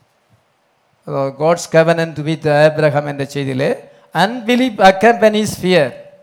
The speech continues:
Unbelief accompanies fear. அவிசுவாசம் வந்து நமக்கு பயத்தை கொண்டு வரும். That's all it can do. அது என்ன செய்யும் என்றால்,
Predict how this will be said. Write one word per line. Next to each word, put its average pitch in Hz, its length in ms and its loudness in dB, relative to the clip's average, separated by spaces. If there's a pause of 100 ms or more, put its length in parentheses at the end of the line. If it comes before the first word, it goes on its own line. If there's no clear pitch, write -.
(680)
Unbelief 240 680 0
accompanies 208 600 2 (140)
fear. 160 300 0 (720)
அவிசுவாசம் 214 880 4
வந்து 190 440 4
நமக்கு 180 320 -2
பயத்தை 170 420 2
கொண்டு 131 260 -16
வரும். 123 160 -20 (2250)
That's 196 240 4
all 233 280 6
it 220 260 0
can 233 260 4
do. 214 360 -4
அது 170 200 2
என்ன 202 220 2
செய்யும் 233 320 -2
என்றால், 185 720 4